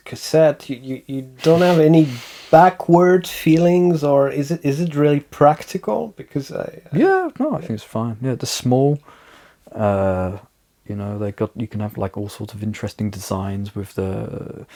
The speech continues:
Speaker 2: I, I think part of it is, like, the cassette as an art piece as well.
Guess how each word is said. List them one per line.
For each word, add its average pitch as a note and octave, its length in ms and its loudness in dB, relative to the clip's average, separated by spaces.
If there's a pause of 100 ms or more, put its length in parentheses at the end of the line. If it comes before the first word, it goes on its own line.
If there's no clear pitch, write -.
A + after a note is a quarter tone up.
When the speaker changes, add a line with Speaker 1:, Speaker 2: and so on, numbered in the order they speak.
(720)
Speaker 2:
I, C3+ 160 6
I D#3+ 80 6
think E3+ 200 6
part D#3+ 180 8
of B2+ 60 4
it B2 40 6
is, G#2+ 140 0
like, G#2+ 220 2
the G#2+ 100 -2
cassette - 400 0
as G2+ 120 -2
an G2 100 -4
art G2+ 220 0
piece F2+ 320 -8
as F#2 120 -14
well. F2+ 320 -2